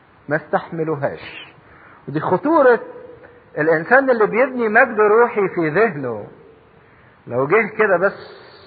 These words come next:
والمسيح نكشها له، بيهرب من المسيح. كل واحد فينا بقى، ده انا حاطط طقوس لحياتي، ده انا حاطط نظام، ده انا حاطط، كان جاي يديهم حياة، لكن هم تشاوروا ليهلكوه.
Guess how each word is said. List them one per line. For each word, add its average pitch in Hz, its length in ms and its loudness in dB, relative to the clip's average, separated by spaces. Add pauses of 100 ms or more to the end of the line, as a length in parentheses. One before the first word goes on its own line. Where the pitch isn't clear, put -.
والمسيح 135 480 -6 (200)
نكشها 143 600 0
له، 196 280 -2 (1600)
بيهرب 139 380 -2
من 104 140 -18 (100)
المسيح. 101 380 -20 (1200)
كل 170 180 4
واحد 175 260 4
فينا 175 320 -2
بقى، 151 300 4
ده 131 80 -2
انا 127 120 -6
حاطط 180 340 0 (100)
طقوس - 360 -6
لحياتي، 143 580 0
ده 131 100 -8
انا 127 140 -10
حاطط 156 400 -4
نظام، 143 540 2
ده 131 60 -4
انا 123 120 -8
حاطط، 151 320 -6 (1300)
كان 151 160 2
جاي 220 260 4
يديهم 196 480 -4
حياة، 170 400 4
لكن 156 300 -4
هم 165 320 -2
تشاوروا 147 680 0
ليهلكوه. 123 680 -8